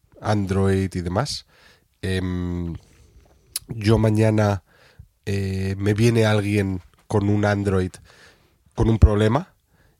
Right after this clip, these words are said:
y, mm, a veces me cuesta un montón en-, <laughs> saber qué es lo que le está pasando. Eh, me viene alguien con un problema en un iPhone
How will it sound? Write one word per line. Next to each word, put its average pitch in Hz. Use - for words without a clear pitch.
y, 95
mm, 90
a 117
veces 127
me 123
cuesta -
un 107
montón 104
en-, 98
<laughs> 95
saber 110
qué -
es 104
lo 110
que 110
le 101
está 98
pasando. 104
Eh, 98
me 95
viene 104
alguien 107
con 95
un 98
problema 101
en 95
un 95
iPhone 131